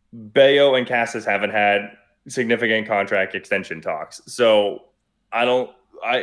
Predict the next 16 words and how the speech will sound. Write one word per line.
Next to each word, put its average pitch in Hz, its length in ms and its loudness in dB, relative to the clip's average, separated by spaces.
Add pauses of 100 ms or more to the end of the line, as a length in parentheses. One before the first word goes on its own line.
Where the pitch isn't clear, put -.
(180)
agree 143 400 -2
with 135 240 -6
you, 87 160 -8
Derry. 101 500 -4
Like, 101 260 -4 (1000)
I 107 120 -2
think 123 160 -2
you 120 120 -2
and 120 80 0
I 117 100 2
have 107 180 -2
butted 107 320 0
heads 107 400 -2 (520)
in 107 200 0
episodes 104 460 -4
past 98 460 -4